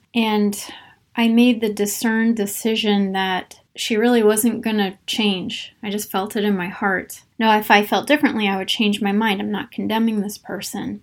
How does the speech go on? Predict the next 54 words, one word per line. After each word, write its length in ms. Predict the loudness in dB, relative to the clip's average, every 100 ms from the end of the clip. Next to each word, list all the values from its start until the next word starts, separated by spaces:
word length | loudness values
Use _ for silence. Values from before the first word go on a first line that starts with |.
| _ -4
but 100 | -2
it 180 | 0 2
definitely 460 | 0 0 -2 -2
was, 380 | -2 -4 -6 -10 -16 _
it's 120 | 0
definitely 340 | 2 4 2 0
true, 440 | 2 4 4 2
and 180 | -2 -6
it's 100 | -4
definitely 380 | -4 -2 -4 -2
where 160 | -2
I 100 | -2
stand 380 | -4 -2 0 2
even 260 | 2 0 -2
still 240 | -2 -6
today. 540 | -6 -2 0 0 -4 -6
But 80 | 0
they 120 | 0
contacted 880 | 2 2 2 2 0 -2 0 -2 0
me 420 | 0 0 -2 -6 _
pretending 560 | -6 -2 4 6 8 8
like 220 | 4 4
they 140 | 4
wanted 340 | 4 4 2 0
a 60 |
session 640 | -2 0 0 0 0 2 2
and 160 | 2
their 140 | 0 0
life 400 | 0 0 -2 -4
wasn't 400 | -2 -2 -2 -2
going 320 | 0 0 -2
so 260 | -2 0 0
well, 480 | 2 2 2 0 -2
and 320 | -2 0 -2
I 140 | -4 -4
just 320 | -4 -4 -4
said, 280 | 0 0 4
"You 140 | 4
know, 80 | 4
I'm 80 | 2
really 200 | 0 -2
sorry 360 | -2 2 2
your 120 | 2
life 300 | 0 -2 -4
isn't 240 | -4 -2 0
going 320 | 0 2 2
well, 180 | 2 0
but 240 | -2 -2
I'm 140 | 0 2
really 280 | 4 6
not 240 | 6 4 -2
looking 480 | -4 0 2 0 -2
to 140 | -2
reconnect." 880 | 2 2 2 -2 -2 -2 -8 -16 -20